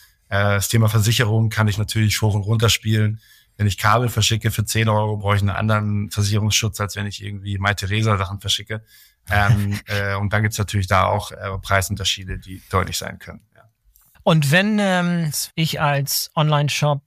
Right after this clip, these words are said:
Speaker 2: irgendwelche Probleme habe bei dem Pickup, beim Transport, wenn was nicht funktioniert, seid ihr immer der Ansprechpartner, wenn's um Probleme geht? Oder, ich meine, ihr habt ja auch Transportdienstleister, die, die tatsächlich den Transport dann auch ausführen, ne? Also wo ist,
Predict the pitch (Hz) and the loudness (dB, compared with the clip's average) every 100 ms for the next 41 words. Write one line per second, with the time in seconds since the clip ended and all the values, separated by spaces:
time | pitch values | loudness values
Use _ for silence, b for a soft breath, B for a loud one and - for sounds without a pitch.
0 | - 156 151 143 - 131 143 123 113 120 | -10 -4 2 2 4 4 4 4 4 4
1 | 117 117 - 147 139 - 120 143 127 143 | 4 2 2 2 0 0 0 0 0 2
2 | 143 135 131 131 131 131 131 127 135 - | 2 2 0 0 0 0 0 0 -2 0
3 | 143 - 139 147 135 b b b b _ | 0 4 4 2 -2 b b b b _
4 | _ - 143 165 214 233 202 160 180 - | _ 2 4 4 2 2 2 2 0 0
5 | 185 - 160 180 180 151 147 - - - | -2 2 0 2 -2 0 0 0 -4 -2
6 | 151 135 151 175 175 180 - - - 156 | 2 4 4 2 0 -2 -6 -8 -8 -2
7 | 147 143 147 147 156 156 147 147 143 151 | 2 2 2 0 0 0 2 2 4 2
8 | - 135 - 151 147 135 139 123 127 131 | 2 0 2 4 4 4 2 4 2 4
9 | 127 135 135 135 127 131 - 151 131 110 | 2 4 4 2 2 0 2 2 4 2
10 | 110 113 - 113 113 139 147 139 131 151 | 0 -4 -4 -4 0 0 2 2 4 2
11 | 170 - | 0 -2